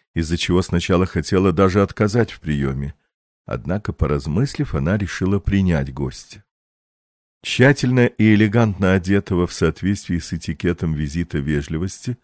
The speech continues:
гостя провели в изысканный будуар, стены которого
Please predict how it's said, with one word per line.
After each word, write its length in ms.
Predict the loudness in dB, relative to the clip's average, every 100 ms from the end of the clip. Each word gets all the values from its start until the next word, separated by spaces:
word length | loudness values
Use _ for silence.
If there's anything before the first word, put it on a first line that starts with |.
| _ _ _
гостя 400 | 0 2 2 -2
провели 560 | -6 -2 0 2 0 0 _ _ 0
в 140 | 2
изысканный 600 | 6 4 2 -2 2 2
будуар, 560 | 2 4 6 6 4 2
стены 400 | -4 0 2 2
которого 600 | -2 2 2 4 2